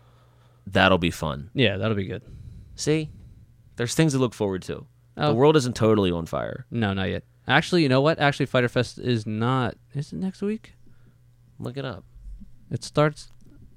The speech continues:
Speaker 2: the first week of July.
Speaker 1: Is it? Oh, so that's not next week 'cause this, we're recording this on Sunday, June twenty-first. Sorry, Christoph. I gotta
Speaker 2: Yeah.
Speaker 1: watch my mic distance.
Speaker 2: Yeah, so it'll be July first. It'll start. So not next week, but the,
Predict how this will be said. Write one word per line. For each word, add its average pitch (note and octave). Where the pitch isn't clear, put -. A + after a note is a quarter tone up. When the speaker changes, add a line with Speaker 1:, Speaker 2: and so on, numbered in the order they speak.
Speaker 2:
the A#2
first C#3
week A#2+
of G#2
July. G#2+
Speaker 1:
Is G2+
it? F#2+
Oh, G2
so -
that's G#2
not F#2
next D#2
week D#2+
'cause E2+
this, F2+
we're F#2+
recording G#2
this F2+
on F2
Sunday, G2+
June F#2
twenty-first. E2
Sorry, E2
Christoph. -
I -
gotta D3+
Speaker 2:
Yeah. C3+
Speaker 1:
watch G#2+
my F2+
mic F2
distance. -
Speaker 2:
Yeah, A2
so A#2+
it'll A#2
be A2
July A#2
first. A2
It'll -
start. F#2+
So G2
not A2
next G#2+
week, -
but -
the, -